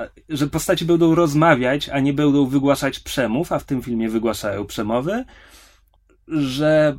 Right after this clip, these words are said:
bohaterowie będą w miarę wiarygodni w swoich zachowaniach, a tutaj zachowują się głupio.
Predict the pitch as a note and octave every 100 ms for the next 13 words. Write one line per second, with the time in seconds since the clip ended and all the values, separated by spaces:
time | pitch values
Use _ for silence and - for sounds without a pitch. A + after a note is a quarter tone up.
0 | - C3+ D3 E3 D#3 E3 D#3+ D#3+ D#3 C#3+
1 | D#3 D3+ D#3 D3 B2+ B2+ D#3 E3+ E3 D3
2 | D3+ D#3 D3+ C#3 D3 D#3 D3+ - - D3+
3 | C#3+ C3+ C#3+ - C3+ C#3+ D#3 G#3+ - -
4 | - _ _ _ C#3+ C3+ D3+ - D3+ D3
5 | C#3+ C3+ C3 B2+ C#3 B2 C3 C3 B2 C3+
6 | B2+ B2 B2+ C3 B2+ A#2+ - G2+